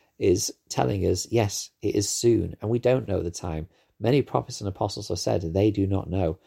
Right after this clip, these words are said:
President Russell, uh, President M. Russell Ballard, I think, has said specifically, you know, with, with, with all due respect, and I'm paraphrasing what he said,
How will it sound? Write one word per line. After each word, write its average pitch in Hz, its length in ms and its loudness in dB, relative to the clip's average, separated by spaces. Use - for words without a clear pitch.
President 110 260 -4
Russell, 95 420 -2
uh, 98 140 2
President 98 360 0
M. 101 100 0
Russell 92 240 0
Ballard, 92 460 0
I - 60 -8
think, 87 220 -2
has - 120 -6
said 82 200 -2
specifically, 85 720 -2
you 85 100 -4
know, 80 100 -6
with, 107 220 2
with, 107 260 2
with 107 280 6
all 104 140 8
due 92 180 0
respect, 90 380 -2
and 85 60 -4
I'm 82 80 -4
paraphrasing 87 600 -2
what 82 120 0
he 82 60 0
said, 85 320 -2